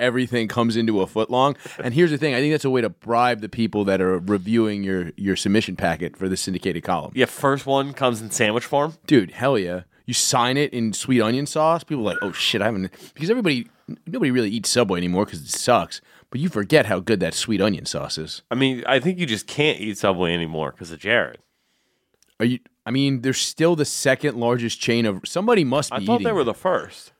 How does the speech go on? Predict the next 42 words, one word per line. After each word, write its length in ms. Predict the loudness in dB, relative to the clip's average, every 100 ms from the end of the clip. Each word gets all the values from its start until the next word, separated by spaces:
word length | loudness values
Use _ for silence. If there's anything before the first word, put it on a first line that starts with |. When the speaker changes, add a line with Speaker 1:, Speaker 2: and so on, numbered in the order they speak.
| _
Speaker 1:
No, 260 | -2 2 2
it's, 300 | 0 -8 -4
I 120 | 0
think 120 | 0 0
it's 80 |
still 220 | 0 2 2
McDonald's 640 | 0 0 0 2 0 0
by, 200 | 2 2
like, 200 | 2 -2
a 60 |
hair. 480 | -4 0 2 2 -2 _ _ _ _
Subway 440 | -8 0 2 4 2
is 120 | 0
number 240 | -2 -2
two 260 | 0 0 0
at 100 | -2
this 120 | -8
point. 280 | -10 -12 -14 -20 _ _ _ _
Speaker 2:
Hmm. 200 | -10 -10 -14 _ _ _ _ _ _ _
Speaker 1:
But 80 | -2
the 80 | 2
real 160 | 4
reason, 380 | 4 4 2 0 -4
you 80 | 0
know 100 | 2
why 140 | 4
the, 140 | 2 -4
re-, 320 | -2 0 2
the 120 | 0 4
reason 300 | 4 4 0
for 100 | 0
that 200 | 2 4
is, 180 | 2
right? 140 | 2 0
It's, 120 | 0
like, 140 | 0
super 300 | 2 2 2
cheap 180 | 0 0
to 60 | 2
open 220 | 2 0
a 20 |
Subway. 340 | 0 2 2